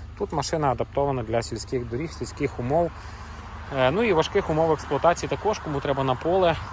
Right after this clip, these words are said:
Досить таки великий це хетчбек. Я хочу сказати, що тут місця реально навіть більше, ніж в другому, в третьому Renault Megane. Позаду сідаєш, тут просторо,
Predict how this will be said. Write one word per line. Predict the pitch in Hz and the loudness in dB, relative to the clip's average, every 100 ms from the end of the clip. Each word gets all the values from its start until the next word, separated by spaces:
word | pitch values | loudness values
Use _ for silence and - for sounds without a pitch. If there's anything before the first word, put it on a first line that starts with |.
| - 147 | -10 -2
Досить | 151 - 160 | -2 -2 -6
таки | 147 151 | -4 0
великий | 165 165 - 113 | 2 2 2 0
це | 139 123 113 - - - - - - - | 4 4 2 -14 -14 -14 -14 -14 -10 -8
хетчбек. | - 139 120 202 170 | 0 2 8 6 6
Я | |
хочу | - 139 135 | 0 -2 2
сказати, | 139 127 | 2 2
що | - 131 | -4 -4
тут | 139 | -2
місця | 143 147 - 127 - - - - - | 0 2 4 4 2 -10 -8 -8 2
реально | 147 156 135 | 6 6 6
навіть | 143 139 | 2 2
більше, | 139 151 - | 2 2 4
ніж | 135 | 2
в | 120 | 0
другому, | 135 151 147 147 131 - | 2 4 4 4 2 0
в | |
третьому | - 151 - 131 | 4 4 4 2
Renault | 127 131 131 | 2 2 2
Megane. | 139 226 185 151 - - - - - - | 4 4 4 -4 -8 -12 -14 -14 -12 -4
Позаду | 127 139 123 120 | 6 6 6 2
сідаєш, | - 143 - - | -2 0 0 -2
тут | 131 | -6
просторо, | - 117 - 165 185 | -6 -8 0 4 4